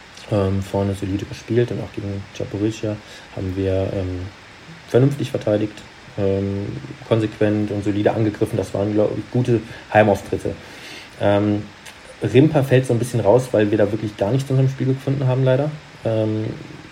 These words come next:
die, die, ähm, Ursachen sind sicherlich vielfältig. Da hat's an allen Ecken und Enden ge-, gehapert.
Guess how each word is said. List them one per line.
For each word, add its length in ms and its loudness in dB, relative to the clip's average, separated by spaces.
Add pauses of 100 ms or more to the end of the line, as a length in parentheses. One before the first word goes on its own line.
(120)
die, 280 2
die, 480 0
ähm, 280 -6
Ursachen 400 0
sind 220 -2
sicherlich 380 -2
vielfältig. 720 0
Da 100 -2
hat's 160 -2
an 140 -4
allen 300 0
Ecken 240 -4
und 80 -2
Enden 240 -2
ge-, 160 2 (520)
gehapert. 580 0